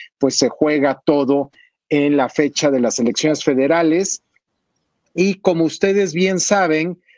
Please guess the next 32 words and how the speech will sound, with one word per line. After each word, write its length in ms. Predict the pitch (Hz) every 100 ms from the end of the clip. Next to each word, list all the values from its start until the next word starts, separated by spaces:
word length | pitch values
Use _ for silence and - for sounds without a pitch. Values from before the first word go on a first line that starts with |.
| _
pues, 240 | - 143 -
hay 140 | 170
un 180 | 175 175
efecto 480 | 151 - 170 - 170
de 120 | 147
arrastre 640 | 131 160 170 165 - 156
de 100 | 139
la 140 | 131 113
política 560 | - 135 143 165 143
nacional, 760 | 131 113 - 120 143 156 139 156 _ _ - _ -
eh, 360 | 135 131 127 123
hacia 280 | 120 - 131
la 160 | 127
política 460 | 143 143 143 156 139
local. 600 | 127 - 180 170 190 220 _ _ _
Eh, 220 | 135 139 -
ahorita 400 | 151 151 160 175
hay 100 | 170
mucha 360 | 170 170 - 160
discusión 800 | 143 - 139 - 180 180 196 185
acerca 460 | 143 160 139 151
de 100 | 139
qué 140 | 135 160
tanto 480 | - 160 160 - 156
puede 320 | - 156 151
arrastrar 720 | 135 127 - - 143 151 143
las 180 | 139 120
elecciones 560 | 127 110 - 139 135
locales 560 | 123 - 139 139 143 120
la 80 | 120
elección 460 | 113 107 - 135
federal. 560 | 123 127 120 143 190 247